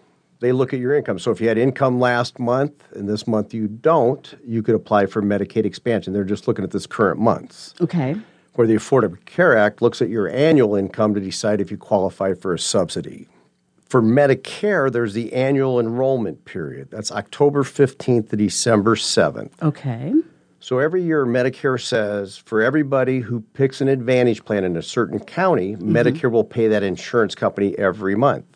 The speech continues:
Speaker 2: Got it.
Speaker 1: The
Speaker 2: Okay.
Speaker 1: insurance company goes back, says, "Do we want to be, for example, in Douglas County? What kind of plan design do we want to offer? And do we need to,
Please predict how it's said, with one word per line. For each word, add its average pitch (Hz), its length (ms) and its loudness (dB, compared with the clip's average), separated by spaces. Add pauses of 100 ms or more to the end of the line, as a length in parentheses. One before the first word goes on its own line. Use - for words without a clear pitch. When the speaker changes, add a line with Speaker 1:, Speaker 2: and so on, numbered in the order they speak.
Speaker 2:
Got 127 260 -6
it. 196 200 -4
Speaker 1:
The 160 60 0
Speaker 2:
Okay. 117 260 0
Speaker 1:
insurance 110 440 -2
company 113 240 0
goes 98 140 0
back, 120 300 0
says, 87 200 -6
"Do 98 120 -6
we 98 80 -4
want 95 200 -2
to 82 60 -6
be, 123 340 -2
for 120 160 -4
example, 107 400 -2
in 113 100 0
Douglas 110 300 0
County? 107 480 0 (1040)
What 113 160 2
kind 110 220 2
of 92 120 0
plan 151 340 2
design 113 400 2
do 104 80 0
we 104 100 2
want 95 180 2
to 87 40 2
offer? 95 420 2
And 98 100 -2
do 104 100 -2
we 123 120 2
need 127 160 2
to, 113 200 2